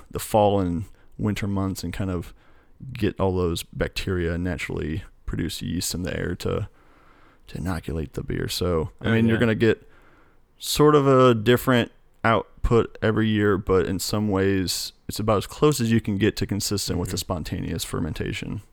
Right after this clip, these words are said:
Speaker 2: Yeah, and spontaneous fermentation is really, like, one of the examples of terroir in beer, you know, the, uh, concept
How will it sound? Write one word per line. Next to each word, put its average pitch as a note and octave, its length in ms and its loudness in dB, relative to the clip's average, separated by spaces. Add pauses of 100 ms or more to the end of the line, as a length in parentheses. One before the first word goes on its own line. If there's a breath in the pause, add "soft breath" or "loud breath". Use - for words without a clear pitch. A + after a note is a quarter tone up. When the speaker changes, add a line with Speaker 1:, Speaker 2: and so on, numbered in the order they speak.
Speaker 2:
Yeah, F2 360 -6 (160)
and G#2 120 -10
spontaneous A2+ 640 -4
fermentation F2+ 560 -8
is E2+ 140 -12
really, F#2 260 -8
like, E2 240 -10
one F2+ 140 -8
of F2 40 -10
the F2 100 -10
examples E2+ 520 -8
of E2 280 -10 (640)
terroir F2 800 -4
in F2+ 220 -10
beer, D#2+ 480 -6 (160)
you F2+ 180 -8
know, D#2+ 240 -8 (840 soft breath)
the, E2 320 -8
uh, D#2 160 -10 (160)
concept E2+ 520 -8